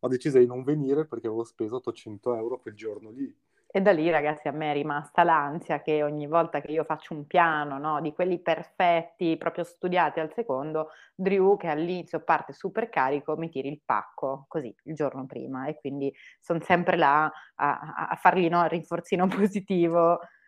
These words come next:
Speaker 2: E,
Speaker 1: Vabbè,
Speaker 2: e
Speaker 1: per lunedì abbiamo prenotato, poi vi diremo se ci sono andato o meno.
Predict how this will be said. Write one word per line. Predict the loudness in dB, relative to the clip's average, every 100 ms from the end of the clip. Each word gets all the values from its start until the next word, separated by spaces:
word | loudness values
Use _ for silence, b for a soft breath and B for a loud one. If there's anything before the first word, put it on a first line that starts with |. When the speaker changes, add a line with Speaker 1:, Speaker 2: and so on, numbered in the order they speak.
| B
Speaker 2:
E, | -2 2
Speaker 1:
Vabbè, | 4 2
Speaker 2:
e | 2 -2 -4 -10 -14 -16 -20 _
Speaker 1:
per | -4 -2
lunedì | 0 0 2
abbiamo | 2 0
prenotato, | -2 -6 -6 -6 -6 -8
poi | -6 -4
vi | -4
diremo | -2 -2 -2
se | -8 -14
ci | -16
sono | -12 -8
andato | -6 -6 -6 -10
o | -10
meno. | -8 -6 -8